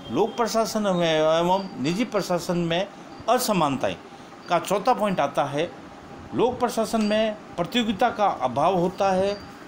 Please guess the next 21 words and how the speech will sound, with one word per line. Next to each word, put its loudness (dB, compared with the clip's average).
इसमें -2
शा-, -2
शासन 2
का 0
एकाधिकार 2
होता 0
है। 0
इसके 0
विपरीत 2
व्यक्ति-, -2
व्यक्तिगत 0
प्रशासन 0
में 2
एकाधिकार 2
की -2
भावना 0
नहीं -4
होती। -4
नंबर 0
पाँच -2
point, 0